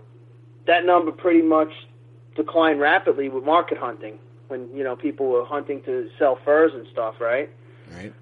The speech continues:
Speaker 1: So it wasn't really till the nineteen hundreds that we started building up our deer population, you know, with, with programs from, from Teddy Roosevelt, right?
Speaker 2: Right.
Speaker 1: Robinson Pitt Act.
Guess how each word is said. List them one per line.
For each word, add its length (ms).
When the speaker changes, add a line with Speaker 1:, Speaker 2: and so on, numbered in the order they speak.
Speaker 1:
So 160
it 80
wasn't 280
really 260
till 140
the 80
nineteen 520
hundreds 340
that 140
we 120
started 280
building 320
up 400
our 200
deer 200
population, 880
you 80
know, 180
with, 220
with 180
programs 580
from, 120
from 160
Teddy 240
Roosevelt, 800
right? 320
Speaker 2:
Right. 0
Speaker 1:
Robinson 420
Pitt 160
Act. 320